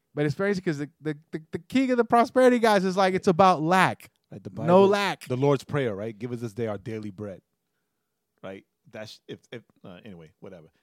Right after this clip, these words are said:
Speaker 2: That'll be for that podcast. <laughs> Let's, let's
Speaker 1: Right.
Speaker 2: go.
Speaker 1: Our daily bread.
Speaker 2: <laughs>
Speaker 1: Daily.
Speaker 2: Let's, let's
Speaker 1: So
Speaker 2: go.
Speaker 1: don't buy groceries.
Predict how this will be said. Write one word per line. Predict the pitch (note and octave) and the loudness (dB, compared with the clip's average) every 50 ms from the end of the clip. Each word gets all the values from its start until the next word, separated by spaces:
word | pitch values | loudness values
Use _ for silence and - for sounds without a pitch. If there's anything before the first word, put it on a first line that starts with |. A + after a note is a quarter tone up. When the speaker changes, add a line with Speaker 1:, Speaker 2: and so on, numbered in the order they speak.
| _ | _
Speaker 2:
That'll | - A#2 - G#2+ | -18 -18 -16 -16
be | A#2 A2 | -18 -20
for | - G#2 | -18 -18
that | G2 G2 F2+ | -18 -18 -20
podcast. | - F2+ F2 D#2+ _ E2 D#2 _ _ _ _ _ _ _ | -20 -20 -20 -20 _ -20 -20 _ _ _ _ _ _ _
<laughs> | - - - - - - | -14 -14 -14 -16 -20 -20
Let's, | - - - F3 | -20 -20 -20 -18
let's | E3+ E3+ - D3+ - _ | -16 -16 -18 -20 -20 _
Speaker 1:
Right. | - B2 B2 G#2+ - | -8 -8 -6 -6 -8
Speaker 2:
go. | C3 A2+ G2 - | -10 -14 -16 -10
Speaker 1:
Our | F#2+ A2+ A#2+ A#2 | -6 -4 -4 -4
daily | A2 G#2 B2+ C3 C#3 C3+ B2 A#2+ A2+ | -4 -4 -2 -2 0 0 -2 -4 -6
bread. | G#2 F#2 G2 F#2+ F2+ - _ _ _ _ _ _ _ | -6 -8 -12 -14 -16 -18 _ _ _ _ _ _ _
Speaker 2:
<laughs> | - A#3 - - A3+ G#3+ - G3 G3 - G#2+ | -14 -12 -12 -12 -14 -16 -16 -18 -20 -18 -10
Speaker 1:
Daily. | G#2 C3 A#2+ A#2+ A#2 A2 G2+ G2 - _ _ _ _ _ | -8 -6 -6 -6 -6 -8 -12 -16 -20 _ _ _ _ _
Speaker 2:
Let's, | - B2+ C3 - _ | -18 -18 -18 -18 _
let's | - C3+ B2+ A#2+ | -18 -18 -10 -2
Speaker 1:
So | - D3+ | 0 2
Speaker 2:
go. | C#3 E3 | 4 4
Speaker 1:
don't | E3+ D#3 | 4 6
buy | F#3+ F3 | 4 4
groceries. | D#3 F3 F#3 F3+ C3+ - C#3 A#2+ A#2+ A#2+ A#2 - | 4 4 4 4 4 0 -2 -4 -6 -6 -10 -14